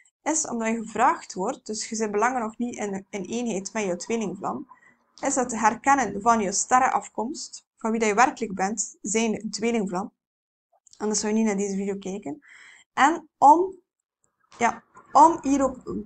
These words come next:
meester te worden over je passie. Meester te worden en je leven te kunnen vormgeven, maar vanuit de verbinding met je ziel. En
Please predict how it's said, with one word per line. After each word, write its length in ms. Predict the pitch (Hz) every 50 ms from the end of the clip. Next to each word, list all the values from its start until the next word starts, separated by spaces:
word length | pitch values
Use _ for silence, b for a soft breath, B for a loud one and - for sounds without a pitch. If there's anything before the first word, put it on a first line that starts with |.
| -
meester 560 | _ 233 226 240 254 285 330 - - 330 294 -
te 80 | 269 254
worden 360 | 254 269 277 277 277 254 -
over 240 | 262 269 247 247 240
je 160 | 226 214 202
passie. 500 | - - 226 220 - - - - - - b b b b _
Meester 460 | 214 220 254 302 320 - - 302 -
te 100 | - 247
worden 400 | 240 247 254 262 247 247 247 -
en 320 | - 220 220 226 226 226 _
je 240 | _ - 208 214 208
leven 280 | 208 247 285 311 339 330
te 80 | -
kunnen 300 | 254 - 233 220 202 202
vormgeven, 680 | 202 214 226 254 311 294 - 302 302 320 359 392 381 381 B B B B B _
maar 140 | - 220 214
vanuit 300 | 233 233 240 302 370 -
de 80 | 330
verbinding 420 | 269 240 226 214 247 247 247 233 220
met 120 | 226 220
je 100 | 208 202
ziel. 280 | 202 - 196 190 185 - _
En 240 | - 208 214 220